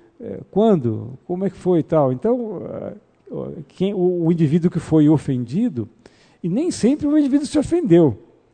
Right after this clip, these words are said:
A culpa está na cabeça da pessoa. Mas, de qualquer maneira, se ela tomou aquilo como uma ofensa, a confi-, o pedido de, o, a confissão e o pedido de perdão são plenamente justificáveis.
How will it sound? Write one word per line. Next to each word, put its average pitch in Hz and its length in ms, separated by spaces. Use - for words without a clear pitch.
A 127 80
culpa 175 360
está 180 340
na 214 100
cabeça 180 420
da 240 120
pessoa. 160 560
Mas, 135 120
de - 60
qualquer 185 200
maneira, 196 400
se - 180
ela 180 140
tomou 180 300
aquilo 175 280
como 147 240
uma 139 140
ofensa, 170 640
a 127 100
confi-, 196 340
o 190 180
pedido 202 440
de, 220 200
o, 160 180
a 151 120
confissão 196 680
e 147 60
o 147 40
pedido 147 200
de 143 40
perdão 147 380
são 156 160
plenamente 202 600
justificáveis. 165 880